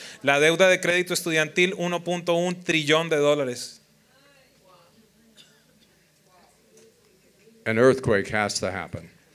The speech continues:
Speaker 1: Una devastación tiene que venir a
Speaker 2: But it's
Speaker 1: nivel
Speaker 2: gonna be
Speaker 1: económico.
Speaker 2: worldwide because every country's in worse shape than we are.
Speaker 1: Pero ¿sabe qué? Va a ser algo a nivel mundial porque los países están peor que Estados Unidos.
Speaker 2: So as we talked in his office, if your security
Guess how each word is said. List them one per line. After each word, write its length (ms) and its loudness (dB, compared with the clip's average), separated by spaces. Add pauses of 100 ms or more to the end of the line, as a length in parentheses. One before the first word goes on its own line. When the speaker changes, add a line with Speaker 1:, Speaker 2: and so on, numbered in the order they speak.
(420)
Speaker 1:
Una 380 4
devastación 680 -2
tiene 240 -4
que 120 -4
venir 280 -2
a 40 2
Speaker 2:
But 100 2
it's 160 2
Speaker 1:
nivel 160 2
Speaker 2:
gonna 100 2
be 140 2
Speaker 1:
económico. 160 0
Speaker 2:
worldwide 720 4
because 340 2
every 280 2
country's 440 0
in 120 2
worse 200 4
shape 240 2
than 160 2
we 200 2
are. 340 -2
Speaker 1:
Pero 180 0
¿sabe 300 2
qué? 160 4
Va 120 2
a 40 -2
ser 160 0
algo 260 2
a 60 0
nivel 260 0
mundial 400 0
porque 280 -4
los 180 -2
países 460 0
están 240 -4
peor 260 2
que 60 -6
Estados 300 -2
Unidos. 340 -6
Speaker 2:
So 340 4
as 300 4
we 240 0
talked 400 2
in 140 0
his 220 -2
office, 520 0
if 260 -2
your 260 6
security 1160 2